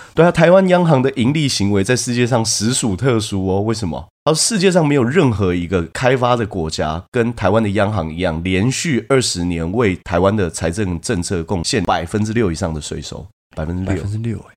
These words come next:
Speaker 1: 很夸张。他说没有一个先进国家这样子。
Speaker 2: 嗯。
Speaker 1: 那就会有很多的问题嘛。所有国营企业里面最会赚钱就是央行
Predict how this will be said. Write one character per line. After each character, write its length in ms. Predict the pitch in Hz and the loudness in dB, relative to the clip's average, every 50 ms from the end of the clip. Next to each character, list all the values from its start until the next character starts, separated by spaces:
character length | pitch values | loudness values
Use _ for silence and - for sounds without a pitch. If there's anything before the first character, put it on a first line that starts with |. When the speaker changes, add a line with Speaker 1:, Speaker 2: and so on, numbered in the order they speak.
| _ _ | _ _
Speaker 1:
很 80 | - 98 | -4 0
夸 160 | 85 98 92 | 2 2 2
张。 220 | 90 - 95 87 90 | 2 0 -2 0 0
他 100 | 117 139 | 2 2
说 80 | 151 | 4
没 120 | 156 156 160 | 4 4 2
有 100 | 147 110 | 2 2
一 40 | |
个 60 | 101 110 | 2 2
先 160 | - 120 113 | 2 2 4
进 120 | 123 117 | 4 4
国 120 | 90 90 85 | 2 2 2
家 160 | 85 85 82 | 2 0 0
这 100 | 80 85 | 0 -2
样 120 | 76 73 | -4 -6
子。 140 | 71 - - | -8 -10 -8
Speaker 2:
嗯。 420 | 101 101 98 95 92 92 90 87 80 80 - _ _ _ _ _ _ | -6 -4 -2 -2 -2 -2 -4 -4 -6 -10 -14 _ _ _ _ _ _
Speaker 1:
那 100 | - 160 | 0 2
就 120 | 147 156 151 | 4 6 6
会 60 | 151 | 6
有 80 | 135 | 6
很 100 | 113 101 | 4 4
多 140 | 82 98 101 | 2 2 2
的 60 | 101 | 0
问 200 | 101 110 110 85 | 0 0 -2 -4
题 200 | 78 - - - - | -4 -6 -10 -14 -12
嘛。 200 | 71 64 - - _ _ - | -12 -12 -12 -14 _ _ -2
所 120 | - - 175 | 0 2 4
有 100 | 196 156 | 4 2
国 180 | 110 127 123 123 | 2 2 2 2
营 140 | 120 123 120 | 2 2 0
企 160 | - - 143 | 0 0 0
业 80 | 135 | 2
里 80 | 104 92 | 2 2
面 120 | 101 113 | 2 2
最 140 | 110 117 120 | 2 2 2
会 100 | 117 117 | 2 2
赚 200 | 113 113 113 101 | 2 2 2 2
钱 160 | 92 82 78 | 2 0 -2
就 80 | 76 82 | -2 -4
是 120 | 82 85 | -4 -4
央 200 | 82 80 73 73 | -4 -4 -4 -4
行 160 | 78 85 82 | -4 -6 -8